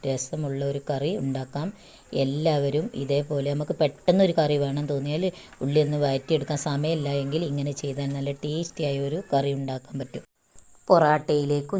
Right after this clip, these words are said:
ചപ്പാത്തിയിലേക്കും ദോശയിലേക്കും ചോറിലേക്കും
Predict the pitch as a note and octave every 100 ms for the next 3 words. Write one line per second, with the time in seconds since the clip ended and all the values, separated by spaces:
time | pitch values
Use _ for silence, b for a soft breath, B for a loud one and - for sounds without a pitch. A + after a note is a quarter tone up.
0 | C#3 D#3 - C#3+ C3+ C#3 C3 C3 - F3
1 | C#3+ C3 - C3+ C3+ C3 B2+ G3 D#3+ -
2 | B B B B - _ - G#3 E3+ D3
3 | C#3 C#3 C#3+ C#3+